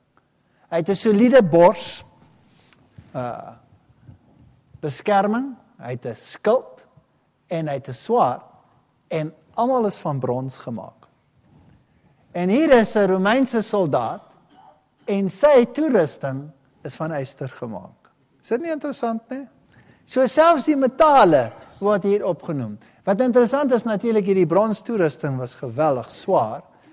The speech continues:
Die bors skild was onbeweegbaar en hier het hulle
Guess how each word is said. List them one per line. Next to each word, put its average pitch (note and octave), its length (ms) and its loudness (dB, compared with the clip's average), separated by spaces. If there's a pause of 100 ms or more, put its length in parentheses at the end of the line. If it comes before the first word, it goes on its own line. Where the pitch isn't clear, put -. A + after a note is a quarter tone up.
(300)
Die D#3+ 140 2
bors F3+ 560 2 (960)
skild - 580 2
was - 640 0 (460)
onbeweegbaar F3+ 1160 4 (600)
en D#3 140 -4
hier A#3 200 0
het A#3 160 4
hulle G3 320 0